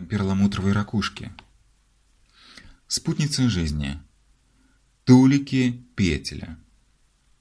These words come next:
Середина тысяча девятьсот пятидесятых годов стала решающим периодом в жизни Тувы, несмотря на усталость, вызванную работой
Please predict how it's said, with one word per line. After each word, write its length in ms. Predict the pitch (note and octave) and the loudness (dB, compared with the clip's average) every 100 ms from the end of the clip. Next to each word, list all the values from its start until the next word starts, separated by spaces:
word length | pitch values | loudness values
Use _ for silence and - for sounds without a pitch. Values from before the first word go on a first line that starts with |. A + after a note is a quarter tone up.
| - - - - | -20 -20 -20 -14
Середина 580 | - C3 B2+ F3 G#3 E3 | -2 2 4 6 6 6
тысяча 440 | - C#3 C3+ - | 0 -2 -2 0
девятьсот 460 | G2 G2 G2+ F#2+ - | 2 2 2 0 -2
пятидесятых 760 | - - F#2 F#2 G2 E2 E2 | -6 -4 0 0 0 -4 -4
годов 300 | D#2+ F2+ C#3 | -2 -2 -4
стала 320 | - F#2+ F2 F2 | -6 -4 -4 -4
решающим 640 | E2 - A2+ G#2+ - F#2+ | -4 -2 -2 -2 -2 -4
периодом 440 | - G2 F#2 F2 E2 | -2 -4 -2 -4 -4
в 20 | |
жизни 340 | D#2+ F2 E2 | -2 -2 -4
Тувы, 420 | D#2+ B2+ C3 B2 - - - - | -4 -2 0 -2 -4 -20 -20 0
несмотря 560 | G#2 G2+ A2 G#2 A#2 A2+ | 2 4 2 4 4 4
на 180 | G2 | 2
усталость, 600 | F2+ - A#2+ B2+ B2 - F2+ | 0 -2 -2 -2 -4 -4 -2
вызванную 400 | F#2 F2 E2+ D#2+ | -2 0 -2 -2
работой 580 | D#2 G2+ - F#2 - | -2 -4 -2 -2 -4